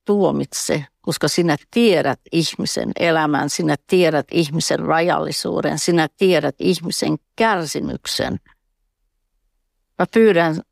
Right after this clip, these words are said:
että sinä ohjaat, annat viisauden ja ennen kaikkea sen rohkeuden ja sinulta tulleen voiman ja viisauden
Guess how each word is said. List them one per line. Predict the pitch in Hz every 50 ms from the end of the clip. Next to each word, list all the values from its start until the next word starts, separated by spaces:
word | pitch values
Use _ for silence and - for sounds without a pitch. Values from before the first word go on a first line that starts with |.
| _ _ -
että | 170 165 - - 170 165 160
sinä | - - - - - 233 208 190 165 147 135 139 143 143 - _ _ _ _ _ _ _ _ _ _ _ _ -
ohjaat, | 226 247 262 254 226 185 160 160 156 139 156 135 135 131 127 80 85 - - - - _ _ _ _ _ _ _ _ _ _ _ _ _ _ _ _ _ _ -
annat | 208 208 196 180 - _ - 220
viisauden | 233 240 226 202 185 170 - - - 151 151 151 156 160 - - 143 131 - 160 - _ _ _ _ _ _ _ _ _ _ _ _ -
ja | - -
ennen | - - 247 262 247 214 190 180
kaikkea | - 190 220 208 196 - _ - 160 151 156
sen | 156 - 202 180 175 170 - - _ - 180 185
rohkeuden | 214 247 269 262 - - - _ - 170 165 170 170 160 170 170 165 160 160 - _ _ _ _ _ _ _ - -
ja | 190 175 - _ - -
sinulta | - - - - 302 320 339 311 262 214 190 175 - - 165 160 _ _
tulleen | - 254 269 247 220 190 170 165 165 165 170 165 175 -
voiman | 214 220 240 226 208 185 160 156 156 156 151
ja | 147 160 165
viisauden | 175 170 170 156 147 - - 160 - - - - - - - 165